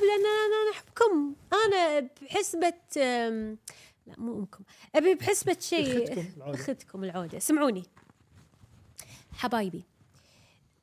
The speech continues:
Speaker 1: آه، ف-، في وايد ناس يحبوننا، فشنو يسوون؟ آم،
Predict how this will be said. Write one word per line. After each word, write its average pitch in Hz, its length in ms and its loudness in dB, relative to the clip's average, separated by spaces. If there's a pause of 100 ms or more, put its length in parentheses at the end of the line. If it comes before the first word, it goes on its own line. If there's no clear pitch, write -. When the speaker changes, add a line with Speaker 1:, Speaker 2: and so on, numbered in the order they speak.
(220)
Speaker 1:
آه، 233 240 -2
ف-، 226 120 -10 (220)
في - 160 -4
وايد 311 220 2
ناس 330 240 2
يحبوننا، 320 680 -2 (400)
فشنو 277 260 -2
يسوون؟ 302 580 -2 (280)
آم، 220 460 -2